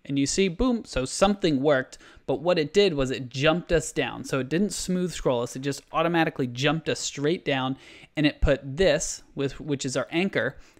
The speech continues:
at the very top of the page, which is, like, right below our U R L bar. However, it's being covered by our header there. So we'll fix that a little bit later. But the general structure of this is working. So I'm going to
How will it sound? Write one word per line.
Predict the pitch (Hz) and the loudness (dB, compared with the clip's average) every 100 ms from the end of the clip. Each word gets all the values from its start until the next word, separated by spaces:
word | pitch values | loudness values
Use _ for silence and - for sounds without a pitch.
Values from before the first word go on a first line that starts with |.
| _ | _
at | 135 - | -4 -2
the | 127 | -4
very | 120 143 180 185 | -2 2 4 4
top | 175 - 160 - | 2 0 -2 -2
of | 143 | -2
the | 143 | -2
page, | - 139 117 120 135 | -2 -2 -2 -4 -8
which | 127 | -6
is, | 123 127 | -8 -6
like, | 117 | -6
right | 120 135 160 160 | -4 -2 -2 0
below | 147 135 135 | 2 2 2
our | 127 | 0
U | 131 131 | 0 0
R | 123 | 0
L | 120 117 | 0 -2
bar. | 110 92 - - - _ | -6 -8 -10 -16 -20 _
However, | - 165 160 165 | -2 2 4 2
it's | 143 147 | 0 -2
being | 151 160 156 | 0 2 0
covered | 147 - 131 127 131 - | -2 -2 -2 -4 -6 -8
by | 120 117 110 | -8 -8 -8
our | - 110 | -10 -12
header | - 151 139 113 | -8 -6 -4 -6
there. | 98 - | -10 -10
So | 139 | -8
we'll | 135 147 | -6 -4
fix | 151 135 - | -4 -6 -4
that | 127 120 | -4 -4
a | 123 | -4
little | 123 127 | -6 -6
bit | 120 | -8
later. | 135 110 - - - _ | -8 -8 -12 -18 -20 _
But | 208 - | 6 6
the | 170 | 4
general | 156 143 165 170 156 | 2 2 4 4 4
structure | - - 139 - 135 | 2 -2 -2 -2 -4
of | 120 127 | -4 -6
this | 131 120 131 | -6 -6 -6
is | 123 | -8
working. | 127 120 - - | -6 -6 -8 -4
So | - 147 - - - - - | 2 2 0 -10 -20 -10 0
I'm | 185 220 | 2 4
going | 190 170 165 160 | 4 4 2 0
to | 139 120 151 | 0 0 0